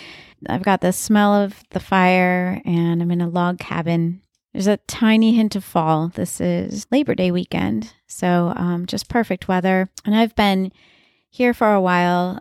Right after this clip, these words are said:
replacing my nightly filly drag racing lullaby with owls and crickets. And it's just been incredibly lovely. So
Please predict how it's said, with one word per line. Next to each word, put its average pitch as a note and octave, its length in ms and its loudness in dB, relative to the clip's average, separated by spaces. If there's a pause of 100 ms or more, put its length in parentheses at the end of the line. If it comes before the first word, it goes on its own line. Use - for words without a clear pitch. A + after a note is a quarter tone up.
replacing F#3+ 880 -4
my G3+ 160 4
nightly G#3 340 2
filly G3+ 300 0
drag F3+ 340 2
racing E3+ 520 -2
lullaby E3 560 0
with E3 420 -2
owls E3+ 600 0
and D#3+ 140 -4
crickets. - 600 -6 (180)
And D#3+ 400 0
it's - 240 -10
just - 300 -8
been E3 460 -2
incredibly F3 520 0
lovely. E3 420 0
So E3+ 420 0